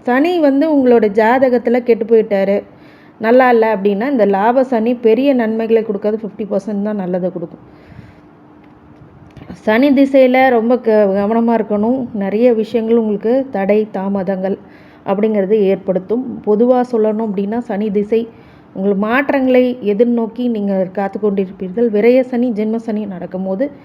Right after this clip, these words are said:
ரொம்ப ரொம்ப ரொம்ப இந்த சனி திசையில கவனமா இருக்கணும். ஏன்னா சனி திசையில விரய சனியோ ஜென்ம சனியோ நடக்கிறவங்களெல்லாம் நீங்க பார்த்தீங்க அப்படின்னா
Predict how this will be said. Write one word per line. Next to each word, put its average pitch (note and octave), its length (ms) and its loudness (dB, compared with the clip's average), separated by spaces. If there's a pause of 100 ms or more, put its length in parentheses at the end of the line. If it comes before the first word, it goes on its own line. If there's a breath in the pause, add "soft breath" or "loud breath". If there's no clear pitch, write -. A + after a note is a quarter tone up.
(380 loud breath)
ரொம்ப A3+ 240 0
ரொம்ப D#4 220 4
ரொம்ப C#4+ 300 4
இந்த C#4 180 2
சனி A#3 260 0
திசையில A3 360 0
கவனமா G#3 340 -2
இருக்கணும். G3+ 340 -4
ஏன்னா G#3 240 -4 (600 loud breath)
சனி C#4 320 0
திசையில C#4+ 540 2
விரய B3 300 4
சனியோ B3 400 0
ஜென்ம A3 260 2
சனியோ A#3+ 340 -2
நடக்கிறவங்களெல்லாம் A3 760 -2
நீங்க A3 220 0
பார்த்தீங்க G#3 500 -6
அப்படின்னா G3 420 -4